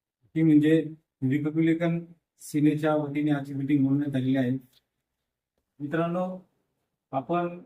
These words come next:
सर्व आदरणीय आनंदराज आंबेडकर यांच्या नेतृत्वाखाली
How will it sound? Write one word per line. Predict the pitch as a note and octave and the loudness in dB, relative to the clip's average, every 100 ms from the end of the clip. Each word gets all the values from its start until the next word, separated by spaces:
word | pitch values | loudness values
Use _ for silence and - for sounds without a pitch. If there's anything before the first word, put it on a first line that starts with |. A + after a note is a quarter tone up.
| _ _ _ _ _ _ _ _ | _ _ _ _ _ _ _ _
सर्व | - D#3+ D#3 F3 F3+ - - _ _ _ _ _ _ _ _ - | -6 -2 0 2 0 -2 -16 _ _ _ _ _ _ _ _ -6
आदरणीय | C3+ D#3+ D#3+ F3 F3 F3+ F3+ - _ _ _ - | 0 2 2 4 6 4 2 -6 _ _ _ -6
आनंदराज | C#3+ D#3 E3 | -2 2 2
आंबेडकर | D#3 D#3 D#3 D#3+ D3+ B2 - _ - | 2 2 0 2 0 -2 -12 _ -4
यांच्या | C#3 C#3 F3+ | -4 2 2
नेतृत्वाखाली | D#3 D#3 D#3+ D#3+ E3+ E3 C#3+ D#3+ E3 | 2 -2 -4 -4 -4 -2 -2 -2 -2